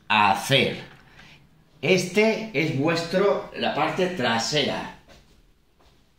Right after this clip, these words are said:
Desde aquí también un fuerte abrazo a todos esos que, a todos vosotros que os suscribís al canal de Portulacaria. Bueno,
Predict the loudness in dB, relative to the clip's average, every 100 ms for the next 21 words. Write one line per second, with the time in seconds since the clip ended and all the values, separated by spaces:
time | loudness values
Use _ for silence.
0 | -20 -20 -18 -16 -6 0 2 2 2 2
1 | 4 4 4 4 4 4 4 6 6 6
2 | 4 2 0 -6 -16 _ _ _ _ _
3 | _ _ _ _ _ _ _ _ _ _
4 | _ _ _ -20 _ _ _ _ _ 4
5 | 6 6 4 4 0 0 0 -2 -4 -8
6 | 0 2 2 -2 -4 0 2 2 2 -2
7 | -2 -2 -2 -4 0 2 2 0 -2 -2
8 | -6 -8 -10 -14 -20 _ -18 -4 -2 -2
9 | -2 0 2 2 0 -2 0 2 2 2
10 | 2 2 0 -2 0 0 0 -2 -8 -10
11 | -14 -16 -18 -20 -20 -20 -20 -20 -20 _
12 | _ -2 0 0